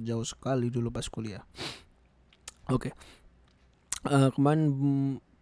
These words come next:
guru, guruku menikah, itu Mas Ega menikah dengan seorang teman yang aku kenal akrab juga karena aku bersinggungan terus sama Mas Ega. Jadi mau nggak mau aku juga bersinggungan sama calon istrinya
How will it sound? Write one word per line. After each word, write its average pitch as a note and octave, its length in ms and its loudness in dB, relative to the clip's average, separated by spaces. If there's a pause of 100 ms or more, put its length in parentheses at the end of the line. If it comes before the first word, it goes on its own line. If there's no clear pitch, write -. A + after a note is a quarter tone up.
(120)
guru, C3+ 440 8 (160)
guruku C3+ 680 2
menikah, C3 480 -2
itu B2 320 -2
Mas B2+ 160 -2
Ega A#2+ 240 -2
menikah A#2+ 320 -2
dengan A#2+ 240 -4 (480)
seorang A#2+ 320 0
teman B2 480 0 (880)
yang B2 160 -2
aku C3+ 240 -8
kenal B2 320 2
akrab B2 400 -4
juga B2+ 240 2
karena B2 480 -6 (240)
aku D#3+ 320 -6
bersinggungan B2 480 2
terus B2 240 -2
sama A#2+ 160 -2
Mas A#2+ 160 -4
Ega. C3 240 -2
Jadi B2 240 0
mau B2 80 2
nggak A#2+ 120 2
mau B2+ 120 2
aku B2+ 160 2
juga B2 160 0
bersinggungan B2 480 -2
sama A#2+ 260 -4 (1000)
calon B2 280 2
istrinya C3+ 520 0